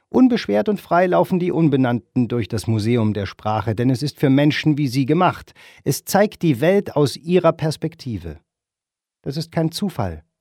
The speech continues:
denn es sind Unbenannte, die die Ausstellungen des Museums kuratieren. Sie entscheiden darüber, was gezeigt wird und was nicht.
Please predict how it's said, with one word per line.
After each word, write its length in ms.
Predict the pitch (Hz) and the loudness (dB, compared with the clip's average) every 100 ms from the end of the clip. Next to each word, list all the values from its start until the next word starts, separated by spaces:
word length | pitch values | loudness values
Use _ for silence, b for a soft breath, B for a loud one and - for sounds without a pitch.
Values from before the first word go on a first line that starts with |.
| _ _ _ _ - | _ _ _ _ -2
denn 100 | 139 | 0
es 100 | 131 | 2
sind 240 | 156 - | -2 0
Unbenannte, 600 | 185 196 139 117 110 107 | 2 4 4 2 0 -2
die 120 | 143 | -4
die 140 | 135 151 | -4 0
Ausstellungen 720 | 143 147 - 135 127 123 120 | 0 0 -2 0 2 2 2
des 160 | 120 - | 0 -2
Museums 500 | 120 104 131 117 110 | -2 0 2 0 -2
kuratieren. 760 | - 123 117 - 175 120 85 87 _ _ _ _ _ _ _ _ _ _ | -8 -6 -6 -8 -6 -6 -6 -14 _ _ _ _ _ _ _ _ _ _
Sie 220 | 123 220 | 0 2
entscheiden 420 | 147 127 139 120 120 | 2 2 0 0 -2
darüber, 360 | 113 131 139 | 0 2 0
was 140 | 135 - | -2 -4
gezeigt 520 | 120 151 123 - - | -4 -2 -2 -6 -10
wird 260 | 117 139 | -8 -6
und 140 | - 123 | -6 -4
was 160 | 131 | 0
nicht. 400 | 233 185 - _ | 2 0 -2 _